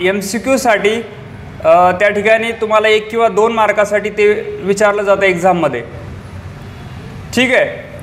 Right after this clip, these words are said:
तर याचं ऑइल पर्सेंट पाहून घ्या, थर्टी सेवन ते फोर्टी सेवन पर्सेंट त्याचा ऑइल पर्सेंट आहे. And, अ, which is pale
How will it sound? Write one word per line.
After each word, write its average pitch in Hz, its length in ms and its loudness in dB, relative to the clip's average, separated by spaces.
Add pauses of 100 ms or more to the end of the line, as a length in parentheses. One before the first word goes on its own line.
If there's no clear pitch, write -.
(140)
तर 202 280 4
याचं 220 180 0
ऑइल 220 240 4
पर्सेंट 254 420 -4
पाहून 240 260 0
घ्या, 226 180 4 (600)
थर्टी 220 320 2
सेवन 254 500 0
ते 262 400 0 (540)
फोर्टी 233 340 4
सेवन 240 440 2
पर्सेंट 233 440 0
त्याचा 220 180 2
ऑइल 202 240 6
पर्सेंट 202 420 2
आहे. 202 300 4 (760)
And, 190 300 2
अ, 196 160 6
which 190 220 -2
is - 380 -6
pale 233 200 4